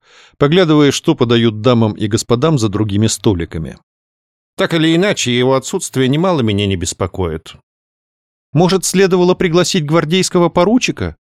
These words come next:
Speaker 1: спросил Дэвид, чтобы заполнить возникшую паузу. «Он ведь знатного рода». «Почему вы так решили?»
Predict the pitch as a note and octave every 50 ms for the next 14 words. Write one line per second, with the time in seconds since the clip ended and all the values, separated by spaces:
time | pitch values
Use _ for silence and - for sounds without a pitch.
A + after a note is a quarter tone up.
0 | _ - - - - G#2+ A2+ - - G#2+ G#2 G#2+ C3 D#3 E3 D3+ - - - -
1 | A2 F#2+ G#2 G2 G2+ A2 - - C#3+ D3+ C#3+ C#3 B2 G#2 G2+ G2+ G2 F#2+ F#2 G#2
2 | F#2+ - - - A2+ G2+ G#2+ - A2+ G2 F2 F2+ F2+ D#2+ D#2+ F2 F2+ - _ _
3 | _ _ _ _ _ _ - D3+ D#3+ E3 D#3 C#3 E3 B2+ A2+ A2+ C#3+ F#3 A3+ A3
4 | - F#3+ D#3 D#3 D3+ D3 A#2 G2+ E2+ E2+ D#2+ - _ _ _ _ _ _ _ _
5 | _ _ _ _ _ _ _ _ _ _ _ _ _ _ _ _ - A#2+ A2 -
6 | - E3 F#3+ F#3 C3+ - - G#2+ - - G2+ A#2+ B2+ - - G#2 F#2 D#2+ D2 C#2
7 | C2+ D#2